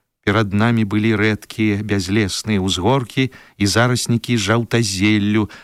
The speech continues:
на шырокіх палянах. Паводдаль збоку цёмныя дрэвы і шэрыя валуны адзначалі стромкі бераг ракі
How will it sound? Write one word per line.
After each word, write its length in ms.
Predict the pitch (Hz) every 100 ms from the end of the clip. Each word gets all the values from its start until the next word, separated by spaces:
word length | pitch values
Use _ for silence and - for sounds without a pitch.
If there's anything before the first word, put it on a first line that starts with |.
| -
на 160 | 107 98
шырокіх 480 | 110 110 - 113
палянах. 800 | - 110 101 98 92 92 - - _ _ _ _ _ _ _ -
Паводдаль 720 | 101 90 135 123 131 143 - _ _ _ 92
збоку 720 | 80 85 90 131 131 135 143
цёмныя 720 | - - 110 120 120 123 123
дрэвы 720 | 101 95 98 98 95 95 98 - _ _ _ -
і 40 | 101
шэрыя 480 | - 117 123 120 117
валуны 720 | 117 117 123 107 98 92 87 _ _ _ _ _ _
адзначалі 640 | 101 82 101 98 101 98 92
стромкі 720 | - - 98 107 98 - 95
бераг 480 | 98 98 92 - -
ракі 480 | 95 - 107 104